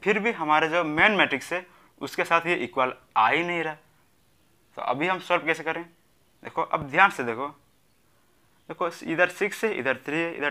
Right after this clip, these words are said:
टेन है, इधर फ़ाइव है, इधर वन है, इधर टू है, इधर माइनस वन, इधर माइनस टू है, ठीक है ना? सेम टू सेम तो नहीं है, लेकिन देखो अगर मैं इस वाला मैट्रिक्स को अब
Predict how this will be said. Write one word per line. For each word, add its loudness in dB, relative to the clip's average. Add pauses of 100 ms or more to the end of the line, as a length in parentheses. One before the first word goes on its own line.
(120)
टेन 0
है, -6
इधर -2 (120)
फ़ाइव -2
है, -4
इधर -4
वन -2
है, -4
इधर -2
टू -8
है, -6
इधर -4
माइनस -6
वन, -6
इधर -2
माइनस -6
टू -14
है, -14
ठीक -20
है -4
ना? -4
सेम -2
टू -2
सेम 0
तो 4
नहीं 4
है, 0
लेकिन 0 (580)
देखो -2 (840)
अगर 2
मैं -4
इस -4
वाला 2
मैट्रिक्स 0
को -2
अब 2